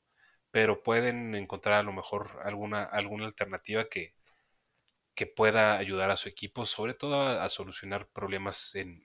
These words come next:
en semanas de bye o, o lesiones de corto plazo. Entonces, pues, nada más, amigos, ha sido un gusto estar aquí con ustedes.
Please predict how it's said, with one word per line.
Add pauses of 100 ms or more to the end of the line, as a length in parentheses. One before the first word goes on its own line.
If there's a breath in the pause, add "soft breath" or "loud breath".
(120)
en
semanas
de
bye (100)
o,
o
lesiones
de
corto
plazo. (640 loud breath)
Entonces,
pues, (220)
nada
más,
amigos,
ha
sido
un
gusto
estar
aquí
con
ustedes.